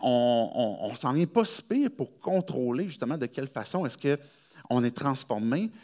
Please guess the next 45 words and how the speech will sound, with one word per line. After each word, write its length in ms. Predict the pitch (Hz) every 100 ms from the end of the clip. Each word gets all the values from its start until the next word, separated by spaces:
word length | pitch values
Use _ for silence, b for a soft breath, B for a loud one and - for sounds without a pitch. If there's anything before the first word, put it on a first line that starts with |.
| B
puis 120 | - 131
on 100 | 127
oublie 280 | 131 123 202
de 100 | 254
quelle 220 | 123 170
façon 360 | 156 147 - 302
est-ce 160 | 127 -
que, 260 | 127 117 - b b b b b _
à 60 | -
chaque 280 | - 262 190
jour, 480 | 117 151 294 - - _ _ _ _ _ _ -
Jésus 500 | 117 127 123 208 262
est 60 |
celui 380 | 123 135 110 190
qui 120 | -
nous 120 | 110
dit, « 420 | 104 117 143 175 180 _
J'ai 160 | - 117
tout 160 | 269 285
accompli 460 | - 117 107 202
pour 180 | - -
toi. 220 | - 92 147 - _ _ _ _ _
J'ai 160 | - 139
porté 400 | - 175 - 214
tout 220 | - 330
ce 80 | -
qui 80 | -
était 180 | - 117
nécessaire 840 | 127 202 - 131 - 117 202 247 - b b b b
pour 100 | -
que 80 | -
tu 100 | 123
sois 120 | 151
transformé. » 760 | 135 - 160 - 123 107 104 143 - _ _ _ b b b b b
Puis 120 | 131
on 200 | 151 156
revient 480 | 139 139 175 262 247
à 80 | 147
un 220 | 139 151
ancien 440 | 202 196 - 269
pattern 540 | 262 147 127 - 220 196
de 80 | 131
porter 560 | - - 196 - 277
nous-mêmes 560 | 220 131 143 180 196 165
des, 240 | 123 110